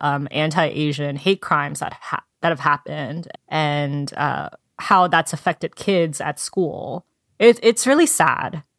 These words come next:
And it's just nice that there is a picture book that is diving into the implications of that. And, you know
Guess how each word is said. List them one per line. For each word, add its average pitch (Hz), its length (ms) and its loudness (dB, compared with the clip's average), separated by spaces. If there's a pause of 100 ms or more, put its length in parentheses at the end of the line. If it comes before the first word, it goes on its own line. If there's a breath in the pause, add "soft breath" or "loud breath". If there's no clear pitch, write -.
(120)
And 160 640 2
it's - 340 -4
just - 260 -2
nice 170 300 2
that 160 220 0
there 151 140 -2
is 147 360 -4
a 143 320 -2
picture 170 320 -2
book - 240 -8
that - 220 -8
is 151 420 -8 (460)
diving 160 480 0
into 147 540 -4
the 143 260 -8
implications 147 760 -8
of 147 180 -6
that. - 360 -4
And, 147 340 -10 (480 soft breath)
you 202 80 -4
know 190 320 0